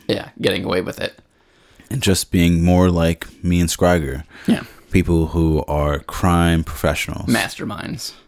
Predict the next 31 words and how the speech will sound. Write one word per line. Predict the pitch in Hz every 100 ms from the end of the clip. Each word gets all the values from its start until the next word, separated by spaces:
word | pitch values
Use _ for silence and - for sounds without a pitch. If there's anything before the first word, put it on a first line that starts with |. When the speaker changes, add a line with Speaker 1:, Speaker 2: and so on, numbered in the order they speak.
| _ -
Speaker 2:
Yes. | - - - - - - - -
Speaker 1:
Many | 113 110 110
would | 107
call | - 110
us, | 123 117 - - - -
including | 107 - 113 110
myself. | 107 87 - 90 - - _ _ _ _ _ _ _ _ -
I | 101
would | 101
call | 107 113
you | 117
a |
mastermind, | 117 123 117 98 92 92 - -
Nebraska. | - 98 87 87 - - _ _ _ -
Speaker 2:
I | 92 92
would | 87
call | - 87
you | 87 95 92
a | 82
mind. | 85 80 73 73 - _ _ _ _ _ _ _ -
Speaker 1:
I'll | -
take | - 123
it. | - - - _ _ _ _
Speaker 2:
Of | - -
course. | 76 71
Speaker 1:
Not | - -
everyone | 113 117 117
can | 113
be | 113
a | 113
master, | 120 123 - 123